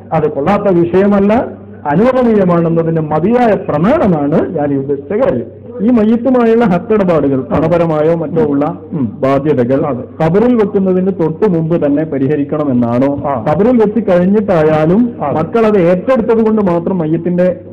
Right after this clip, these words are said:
Speaker 2: ഏ, ഏ, ഉത്തരവാദിത്തത്തിൽ അത് നീങ്ങിയിട്ടുണ്ടോ?
Speaker 1: ആ.
Speaker 2: എങ്ങനെയാണ്
Speaker 1: ഇത്
Speaker 2: അതിന്റെ
Speaker 1: പ്രധാനപ്പെട്ട വിഷയമാണ് താങ്കളുടെ ചോദ്യം. സാധാരണ നാട്ടിൽ നടക്കുന്ന, താങ്കൾ പറഞ്ഞതുപോലെ പള്ളിയിലെത്തിയതിന്റെ ശേഷം പറയപ്പെടുന്ന ഒരു വിഷയമാണ്.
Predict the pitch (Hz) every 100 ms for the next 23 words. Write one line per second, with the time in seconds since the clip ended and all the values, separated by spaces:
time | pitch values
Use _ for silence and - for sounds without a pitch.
0 | - - 143 147 139 - - - 123 143
1 | 139 135 135 127 156 160 160 165 165 147
2 | 156 135 139 156 170 170 135 131 170 -
3 | - 170 127 135 113 123 - 135 147 143
4 | 139 139 139 220 190 170 175 170 180 170
5 | 139 117 151 139 135 131 120 117 - -
6 | - - - - - - 165 160 165 165
7 | 170 165 156 147 170 160 151 - 156 156
8 | 208 - - - - - - - 170 165
9 | 170 165 165 170 160 160 175 170 160 170
10 | 165 165 165 160 156 160 165 170 151 156
11 | 170 170 165 160 139 180 175